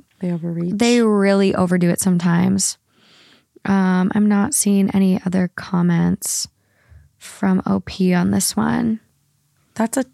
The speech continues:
Speaker 1: that's a really tough one. I don't know where you go from there.
Speaker 2: I don't either. And so I, I hope.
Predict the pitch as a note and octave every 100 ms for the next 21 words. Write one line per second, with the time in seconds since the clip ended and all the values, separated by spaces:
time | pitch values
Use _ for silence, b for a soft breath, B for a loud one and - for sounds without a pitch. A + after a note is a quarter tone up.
0 | _ _ - A3 A3+ G3 F#3 F3 - E3
1 | - E3+ F3 F#3 F#3 F3+ D#3+ D#3+ D#3+ D#3+
2 | D#3 E3 D#3+ D#3+ D#3 E3 E3 D#3+ D#3+ -
3 | _ _ _ b b b b b b b
4 | b b b b b _ - B3+ C#4+ C#4+
5 | C4 C4 A3+ G#3+ A3+ A#3 A3+ A3+ - A3+
6 | A3+ G3+ G#3+ A3+ -